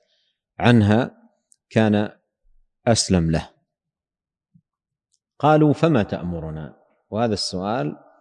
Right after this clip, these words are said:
إنما يطرحه الحريص،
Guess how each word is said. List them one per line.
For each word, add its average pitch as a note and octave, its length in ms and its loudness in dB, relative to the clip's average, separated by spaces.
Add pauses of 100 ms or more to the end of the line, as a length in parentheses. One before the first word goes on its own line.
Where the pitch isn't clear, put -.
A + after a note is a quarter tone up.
(1200)
إنما A#2 640 0 (140)
يطرحه A#2 920 0
الحريص، G2+ 800 0